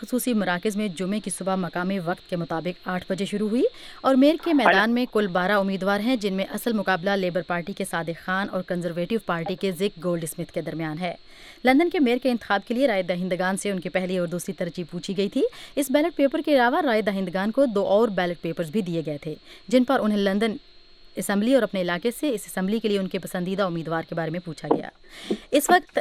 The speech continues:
Speaker 1: لندن سے بیرسٹر امجد ملک ہمارے ساتھ موجود ہیں، ان سے جانتے ہیں کہ اس وقت تازہ صورتحال کیا ہے۔ جی، بیرسٹر امجد ملک صاحب، آپ کو ہماری آواز آ رہی ہے؟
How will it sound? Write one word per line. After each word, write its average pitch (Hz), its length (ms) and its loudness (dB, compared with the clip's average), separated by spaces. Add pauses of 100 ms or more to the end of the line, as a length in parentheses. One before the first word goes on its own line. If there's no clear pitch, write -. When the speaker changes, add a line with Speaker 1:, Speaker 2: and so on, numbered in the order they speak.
Speaker 1:
لندن 226 320 4
سے 302 120 2
بیرسٹر 220 400 2 (160)
امجد 202 340 0
ملک 190 360 0 (680)
ہمارے 202 240 4
ساتھ 202 260 0
موجود 202 320 2
ہیں، 247 80 4
ان 269 160 4
سے 302 100 2
جانتے 247 320 2
ہیں 285 140 4
کہ 277 180 -4
اس 294 220 0
وقت - 320 0
تازہ 254 280 6
صورتحال 165 460 -4
کیا 160 240 -10
ہے۔ 147 60 -14 (3500)
جی، 247 280 6
بیرسٹر 214 380 4
امجد 208 220 2
ملک 202 220 0
صاحب، 277 180 4
آپ 233 140 2
کو 233 120 -2
ہماری 214 240 2
آواز 196 280 4
آ 180 140 2
رہی 262 200 2
ہے؟ 415 260 -8